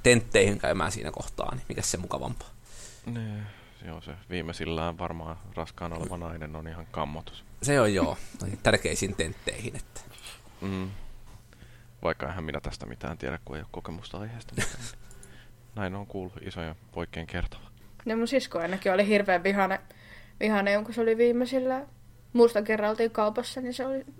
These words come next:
Speaker 3: väl-, tuntui siltä, että kohta käy huonosti, jos sanon väärin. <laughs>
Speaker 2: Joo.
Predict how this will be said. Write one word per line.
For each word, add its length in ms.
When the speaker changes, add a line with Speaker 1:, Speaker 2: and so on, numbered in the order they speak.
Speaker 3:
väl-, 200
tuntui 320
siltä, 380
että 120
kohta 280
käy 180
huonosti, 480
jos 160
sanon 260
väärin. 340
<laughs> 140
Speaker 2:
Joo. 260